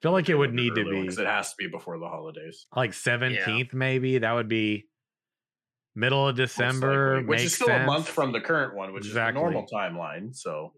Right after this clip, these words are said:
Speaker 1: Mm-hmm.
Speaker 3: Yeah, for sure.
Speaker 1: Exactly.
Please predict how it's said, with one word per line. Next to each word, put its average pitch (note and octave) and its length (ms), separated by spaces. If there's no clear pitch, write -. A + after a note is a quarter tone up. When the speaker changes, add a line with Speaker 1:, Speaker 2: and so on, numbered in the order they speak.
Speaker 1:
Mm-hmm. B2 300
Speaker 3:
Yeah, F#2 320
for - 100
sure. G2 380
Speaker 1:
Exactly. G#2+ 760